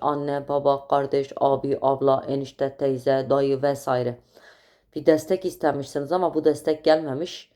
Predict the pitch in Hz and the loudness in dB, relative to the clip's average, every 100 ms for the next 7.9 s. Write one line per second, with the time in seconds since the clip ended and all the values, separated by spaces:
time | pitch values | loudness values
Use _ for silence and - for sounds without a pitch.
0 | _ _ _ _ _ 139 139 131 165 170 | _ _ _ _ _ -2 -2 -2 -2 0
1 | 156 160 147 165 151 135 139 139 143 147 | 2 4 4 2 2 0 2 2 2 0
2 | 143 - 139 151 151 135 147 185 - _ | -2 0 0 2 2 2 0 -2 -4 _
3 | _ - 151 127 156 165 170 160 156 165 | _ -8 -8 -2 0 4 2 2 0 4
4 | 165 156 156 165 160 147 147 156 151 - | 4 4 2 0 2 0 2 -2 -2 -2
5 | 165 151 - 151 147 151 143 165 160 160 | -2 -4 0 0 0 -2 0 2 2 -2
6 | 143 151 151 - - 131 156 156 - 151 | -4 -2 -2 -8 -18 -8 -6 -4 0 0
7 | 139 147 151 135 - 160 - 151 180 | 2 2 0 -4 -8 -8 0 2 2